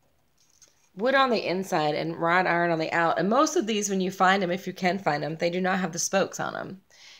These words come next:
This one has the spokes, and you have to jump up on the, to these little, um,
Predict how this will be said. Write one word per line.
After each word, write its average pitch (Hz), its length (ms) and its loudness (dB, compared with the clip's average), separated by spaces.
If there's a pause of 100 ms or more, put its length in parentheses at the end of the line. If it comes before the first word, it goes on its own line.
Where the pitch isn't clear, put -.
(140)
This 202 160 -4
one 190 120 -2
has 190 200 0
the 180 120 -8
spokes, - 440 0
and 170 140 -2
you 170 80 -2
have 185 140 -2
to 165 60 -10
jump 214 260 2
up 254 140 -2
on 190 140 2
the, 185 120 -2
to - 280 -4
these 175 300 -6 (1000)
little, 196 400 -2
um, 175 460 0